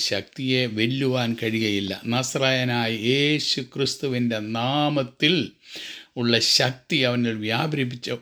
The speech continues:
വ്യാപരിച്ചപ്പോൾ നരിയാണികളെ ഉറപ്പിപ്പാനിടയായി തീർന്നു. നരിയാണികളെ ഉറപ്പിക്കുവാൻ ശക്തമായതാണ്, praise the Lord, യേശു ക്രിസ്തുവിൻ്റെ നാമത്തിലുള്ള ശക്തി.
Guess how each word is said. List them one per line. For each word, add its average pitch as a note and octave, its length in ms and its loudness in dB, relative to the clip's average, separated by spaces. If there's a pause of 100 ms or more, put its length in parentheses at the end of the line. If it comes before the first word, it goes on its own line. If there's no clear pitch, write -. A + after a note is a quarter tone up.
വ്യാപരിച്ചപ്പോൾ B2+ 1040 2 (560)
നരിയാണികളെ A#2+ 920 2 (200)
ഉറപ്പിപ്പാനിടയായി A2+ 1300 0
തീർന്നു. G#2 440 0 (440)
നരിയാണികളെ B2 880 2
ഉറപ്പിക്കുവാൻ A#2+ 800 0 (160)
ശക്തമായതാണ്, A2+ 1300 2 (560)
praise G#2+ 340 0
the G#2 120 -2
Lord, G#2 200 -2 (120)
യേശു B2+ 500 4
ക്രിസ്തുവിൻ്റെ A2 640 -4
നാമത്തിലുള്ള G#2 760 -2
ശക്തി. G2 380 -6